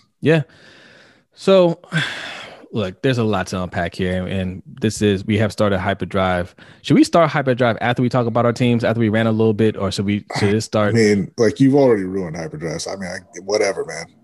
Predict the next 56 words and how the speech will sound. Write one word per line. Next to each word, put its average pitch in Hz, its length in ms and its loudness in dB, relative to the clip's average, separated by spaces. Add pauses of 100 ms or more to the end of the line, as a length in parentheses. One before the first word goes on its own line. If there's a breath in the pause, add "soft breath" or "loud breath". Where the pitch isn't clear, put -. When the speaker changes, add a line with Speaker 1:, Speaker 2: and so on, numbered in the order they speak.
(100)
Speaker 2:
Do 107 120 2
whatever 110 320 4
you 107 120 -4
feel 107 240 0
now. 90 80 -6
Speaker 1:
We 135 60 4
haven't 170 220 4
ruined 113 300 2
it. 92 80 -6
Speaker 2:
All 101 60 -2
Speaker 1:
We're 117 80 4
Speaker 2:
right. 143 80 4
Speaker 1:
at 139 60 0
hyperdrive 131 400 0
right 117 120 0
now. 104 180 0
This 151 200 0
is 180 60 -2
gonna 156 140 2
be 117 120 -2
quick, - 320 -6
okay? 101 340 -6
This, 156 160 -2 (240)
this 151 160 2
is 131 80 0
quick. - 280 -2
Quick - 180 0
rant. 110 260 -2 (560 soft breath)
All 104 80 -2
right, 110 320 -2 (120)
get 185 160 2
Lamar 160 280 4
weapons. 95 460 -4 (260)
Plain 170 260 0
and 120 80 -4
simple. - 440 -8 (340)
All 95 100 -4
right, 98 280 -4
he's 113 240 -6
doing 135 280 -2
everything 135 460 0
for 120 80 -2
that 110 160 0
team 104 260 -4
out 92 220 -4
there. 90 300 -2 (580 soft breath)
And 110 180 0
the 101 60 0
defense, 120 640 -2 (200)
who 110 120 -2
you 110 140 2
invested 104 460 0 (160)
all 123 260 2
your 135 140 -2
resources 107 600 -2
in, 90 280 -8